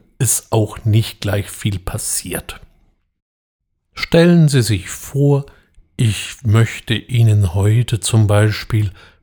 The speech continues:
ein I-T-System näher bringen. Das kann man natürlich dann in einem Training machen.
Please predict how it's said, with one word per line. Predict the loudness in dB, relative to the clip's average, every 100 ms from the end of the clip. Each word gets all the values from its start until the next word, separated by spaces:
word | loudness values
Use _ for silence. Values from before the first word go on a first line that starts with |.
| -8 0
ein | 2 2 -2 _ _
I-T-System | 0 2 0 -6 -2 -2 -2 -4 -4 -8 -4 0 2 2 2
näher | 2 2 2 2
bringen. | -2 -2 0 2 2 0 -4 _ _ _ _ _ -20 -20 -20 -20 -20 _ _
Das | -4 -4 -6
kann | -6 0
man | 2 4
natürlich | 4 4 2 2 0 -4
dann | 0 2 2 0 -2
in | 2 2 -2 _ _
einem | 0 0 2 2 2 0
Training | 0 4 6 6 6
machen. | 4 0 -4